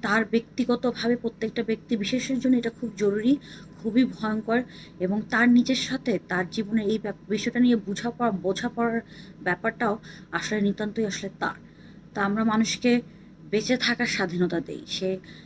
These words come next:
যা বিশ্বাস করুক না কেন, যাই করুক না কেন জীবনে, সে যেই লিঙ্গরই হোক না কেন, ওই মানুষটার একটা বেঁচে থাকার, নিজের জার্নিটা চালায় নেওয়ার একটা অধিকার আছে। আমাদের সেই অধিকারটা আমরা তাকে দেই।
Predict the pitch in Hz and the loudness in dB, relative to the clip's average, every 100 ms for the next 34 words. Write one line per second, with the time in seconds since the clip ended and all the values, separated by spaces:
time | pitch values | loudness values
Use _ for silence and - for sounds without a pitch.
0 | - - - 190 196 196 190 - - 233 | -20 -12 -2 0 2 2 0 0 0 0
1 | - 220 214 214 202 202 208 202 185 185 | 0 0 -2 -2 -4 -2 -4 -4 -2 -2
2 | - 208 208 202 180 196 202 185 190 196 | -2 -6 -6 -8 -8 -6 -4 -4 -4 -4
3 | 196 196 190 175 208 196 208 220 226 240 | -6 -6 -6 0 0 2 2 4 4 4
4 | 226 190 - 170 165 170 254 - - - | 4 0 -2 -2 0 0 0 -2 -10 -16
5 | - - 180 185 185 202 - 220 202 - | -16 -4 0 2 2 0 -2 -4 -4 -4
6 | 175 190 196 214 - 180 190 240 - - | -2 0 0 -2 -4 -6 -4 -4 -8 -20
7 | - 180 202 190 220 220 190 - 165 202 | -6 0 2 2 2 2 -2 -2 0 2
8 | 214 214 240 285 - - - - - - | 0 2 0 0 -6 -18 -20 -20 -20 -20
9 | - - - - - - - - - 214 | -20 -20 -20 -20 -20 -20 -20 -16 -2 2
10 | 240 269 254 233 196 247 - - - 185 | 4 6 4 4 2 0 -6 -20 -12 -12
11 | - 185 185 190 185 - 185 139 123 - | -4 -2 -2 -2 -6 -6 -4 -4 -6 -12
12 | - - 165 170 180 - 196 - 180 180 | -14 -12 -6 -4 -4 -2 -4 -2 -6 -6
13 | 208 - 240 233 160 165 160 165 151 - | -12 -8 -6 -4 -6 -8 -10 -10 -8 -8